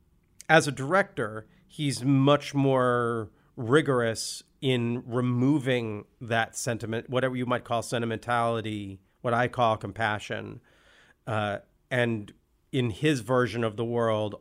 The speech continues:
all of these compromised people are villainous. Whereas I feel like in Nicholson's vision,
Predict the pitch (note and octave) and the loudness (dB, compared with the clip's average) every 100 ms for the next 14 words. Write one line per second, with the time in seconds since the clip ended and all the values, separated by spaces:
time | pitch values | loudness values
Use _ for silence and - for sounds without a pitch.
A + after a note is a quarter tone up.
0 | - A#2 A#2 A#2 A2 A2+ - B2 A#2+ A#2+ | -2 0 2 0 -4 -8 -4 -2 0 0
1 | A2 A2 G2+ - A#2+ A2 A#2+ G#2+ G#2 G2 | -2 -2 -4 -10 -10 -8 -4 -4 -4 -8
2 | _ - _ _ - A#2+ A#2 A2 A2 G#2+ | _ -20 _ _ 2 4 6 4 2 2
3 | G#2+ G#2 G2 _ _ - A2 A#2+ C3+ A#2+ | 0 -2 -8 _ _ -14 -2 4 4 2
4 | F#2+ - - - - _ _ _ - A#2 | -2 -8 -12 -12 -14 _ _ _ -8 0
5 | A#2 A2 G#2+ G#2 F#2+ A#2 - A#2+ A2+ A2 | 2 4 2 2 -2 -8 -4 -2 0 -2
6 | A#2 A2 A2 A2 A2+ B2 A#2 - A2 A2 | -2 -2 -2 -2 -2 -2 -4 -4 -4 -4
7 | G#2 G#2 A2+ G#2+ A2 G#2 G#2 G#2 G2+ | -8 -4 -2 -2 -2 -2 -4 -6 -8